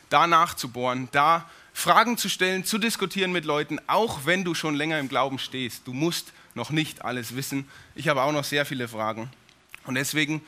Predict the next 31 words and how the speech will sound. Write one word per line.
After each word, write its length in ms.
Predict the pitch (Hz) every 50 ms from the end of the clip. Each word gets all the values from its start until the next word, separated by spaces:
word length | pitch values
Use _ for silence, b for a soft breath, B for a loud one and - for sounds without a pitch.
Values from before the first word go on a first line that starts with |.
| B B B B B
mittwochs 420 | 156 175 170 170 180 170 - -
ist 140 | 185 135 156
immer 160 | 151 151 107
Alpha, 320 | 123 139 143 - 156 147
könnt 200 | 139 - 151 156
ihr 80 | 151 139
aber 120 | 131 131
alles 240 | 123 127 139 131 -
am 100 | 131 131
Infopoint 640 | 147 151 - - 120 113 - 135 127 127 123 - - b b b b b b
erfahren. 580 | b - 127 - - 156 139 139 139 147 151 143 - - b b b b b b
Letzte 280 | - 143 151 - 165 147
Woche 180 | 147 147 143 135
war 120 | 135 131
es 100 | 127 -
genial 320 | - 143 139 127 139 139
und 80 | 143 135
ich 120 | 127 -
bin 120 | - 143 139
mir 120 | 135 123
sicher, 260 | - - 139 - 135
diese 260 | 127 127 127 - 127 113
Woche 180 | 117 120 117
wird 160 | 113 113 98
es 60 | - -
auch 240 | 101 113 - -
wieder 160 | - 113 113 110
sehr, 240 | - - 110 117
sehr 140 | - 117 113
gut 240 | - 127 127 123 117
werden. 320 | 131 139 143 131 107 90